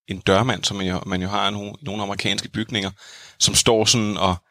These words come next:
hver gang han har kigget på de her fyre her, så har han, øh, han har åbenbart været en sniper i,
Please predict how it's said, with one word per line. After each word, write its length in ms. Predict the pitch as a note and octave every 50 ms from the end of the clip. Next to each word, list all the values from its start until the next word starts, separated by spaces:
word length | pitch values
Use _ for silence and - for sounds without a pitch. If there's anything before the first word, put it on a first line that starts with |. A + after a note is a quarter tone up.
| _ _ _
hver 180 | - A2 A#2 A2+
gang 180 | A2 G#2+ G#2+ E2+
han 80 | G2 G2+
har 60 | F#2
kigget 400 | F#2 - - - G2+ F#2+ G#2+ G2+
på 120 | - - F#2+
de 140 | - G2
her 180 | F#2+ G2+ F2+ -
fyre 360 | - - - A2 G#2+ A#2+ B2+
her, 220 | A#2+ A2 G2 G2 G2 G2 _ _ _ _ _ _ _ _ _ _
så 160 | - - G2+
har 180 | F#2+ G2 F#2+ F#2
han, 260 | F2+ F2+ E2+ E2+ E2+
øh, 120 | E2+ E2 E2
han 260 | E2 D#2+ - G#2 G2
har 20 | F#2+
åbenbart 360 | G2 F#2+ F#2+ - F2+ F2+ F#2
været 120 | F#2+ F2+
en 80 | F2+ F2
sniper 600 | - - G2 G2 F2+ F2 F#2+ G#2+ A2+ A2 A2 - _ -
i, 220 | - G#2+ G#2 G#2+